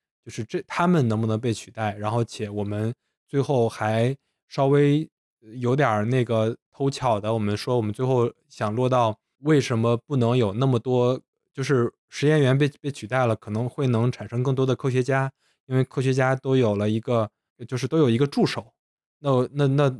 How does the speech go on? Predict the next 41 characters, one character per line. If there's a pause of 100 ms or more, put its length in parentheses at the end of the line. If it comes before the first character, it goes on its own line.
怎
么
着，
怎
么
着，
这
个
事
儿
总
归
是
好
的。 (280)
但
是 (320)
我
现
在
回
想
起
来
那
一
期
聊，
我
就
觉
得
聊
得
不
是
很
好，
然
后
且